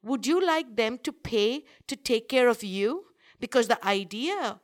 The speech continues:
of outsourcing and using somebody else came, germinated at the house.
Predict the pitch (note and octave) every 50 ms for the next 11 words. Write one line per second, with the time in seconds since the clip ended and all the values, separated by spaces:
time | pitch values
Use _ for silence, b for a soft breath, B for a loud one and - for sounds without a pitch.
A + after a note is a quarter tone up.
0 | _ - - G3+ - - - F#3+ G3+ G#3 G#3 - - - F#3+ G3+ C4 - - -
1 | D#4+ D4 A3 F#3 B B B B B B B A3 A3 A3 G#3+ G#3+ G#3 - b b
2 | b G#3+ G#3 A#3 C4 D4 D4 C4 F4+ F4+ F4+ - - C4+ A#3+ B3 A#3+ B3 A#3 B3+
3 | C4 B3 - - G3+ A3 A#3 A3+ G3 F3+ - - _ _ _ _ - A3 A3+ G#3+
4 | A#3 B3+ A#3+ - - _ _ F#3 E3 A#3 B3 C#4 G4 G#4+ A4 G4 D4+ C4 D4+ F4
5 | F4 D4 A#3+ F#3 - - b b b b - A3 G#3+ - - - G3 D3+ F3 G3
6 | A#3+ - - - - -